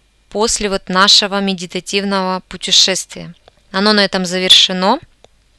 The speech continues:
И очень здорово, чтобы вы сейчас закрепили тот опыт, те, может быть, озарения, какие-то осознания, которые вас посетили.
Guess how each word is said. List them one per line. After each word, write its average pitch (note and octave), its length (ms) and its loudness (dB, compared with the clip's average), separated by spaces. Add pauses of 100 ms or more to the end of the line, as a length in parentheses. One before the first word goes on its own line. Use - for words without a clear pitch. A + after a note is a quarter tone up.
(1800)
И G3 140 -4
очень G3+ 340 0
здорово, A3+ 460 4
чтобы G3+ 320 -2
вы A3 160 -2
сейчас F#3+ 640 -2
закрепили G#3+ 720 -4
тот - 400 -4
опыт, G3 540 -6 (120)
те, A3 440 0
может G3 400 -2
быть, G3 220 -8
озарения, F#3+ 880 0
какие-то F#3+ 800 -6 (720)
осознания, F#3+ 840 0
которые G3+ 720 -4
вас G#3 240 0
посетили. F3 840 -8